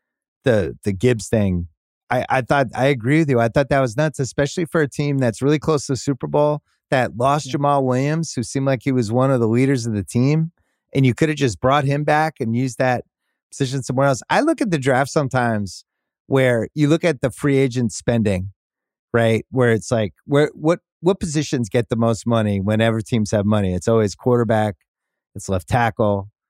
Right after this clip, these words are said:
Speaker 1: it's defensive end, um, it's cornerback. Like, there are these really prized, hard to find skill positions.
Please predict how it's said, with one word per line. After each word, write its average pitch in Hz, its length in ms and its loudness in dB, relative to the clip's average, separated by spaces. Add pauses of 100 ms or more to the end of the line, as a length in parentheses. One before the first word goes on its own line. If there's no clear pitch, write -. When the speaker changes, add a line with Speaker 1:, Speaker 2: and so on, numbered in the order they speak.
(380)
Speaker 1:
it's 110 180 -4
defensive 104 520 -2
end, 110 460 0 (540)
um, 101 480 0
it's 110 160 -8
cornerback. 120 760 2 (320)
Like, 139 180 0
there 156 160 2
are 156 60 2
these 127 360 -4 (220)
really 175 300 0
prized, 143 640 0
hard 135 240 0
to 123 80 -14
find 127 280 -4
skill 165 280 -2
positions. 104 720 -8